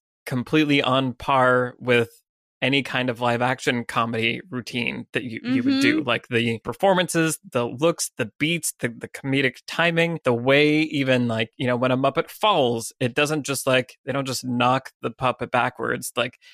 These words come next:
Speaker 1: they flip it up so its feet fly in the air. So you get the, like, the full effect of
Speaker 2: <laughs> Yeah.
Speaker 1: and it's, it's all these details that people, I think, appreciate subconsciously, but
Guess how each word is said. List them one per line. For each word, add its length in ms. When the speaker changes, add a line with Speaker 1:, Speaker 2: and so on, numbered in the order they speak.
Speaker 1:
they 80
flip 340
it 60
up 180
so 200
its 140
feet 260
fly 240
in 80
the 120
air. 220
So 160
you 140
get 220
the, 60
like, 240
the 80
full 280
effect 400
of 240
Speaker 2:
<laughs> 20
Yeah. 380
Speaker 1:
and 100
it's, 220
it's 120
all 100
these 280
details 680
that 300
people, 680
I 120
think, 160
appreciate 600
subconsciously, 840
but 240